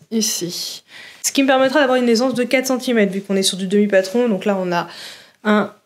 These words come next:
deux, et donc multiplié par deux, on a bien quatre. J'ai pas rajouté d'aisance, euh, sur les côtés. Donc j'aurais pu rajouter là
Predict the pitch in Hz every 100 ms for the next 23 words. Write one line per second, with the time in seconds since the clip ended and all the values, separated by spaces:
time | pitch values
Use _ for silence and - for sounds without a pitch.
0 | _ 202 185 208 240 - 190 185 185 185
1 | - 202 180 175 185 208 190 165 175 180
2 | 165 - - - - - - 208 208 254
3 | 285 311 302 285 285 294 262 269 254 277
4 | 285 285 - - - _ 214 202 196 196
5 | - - 247 240 233 254 - 220 233 -
6 | 190 185 196 190 190 - 214 214 220 220
7 | 214 208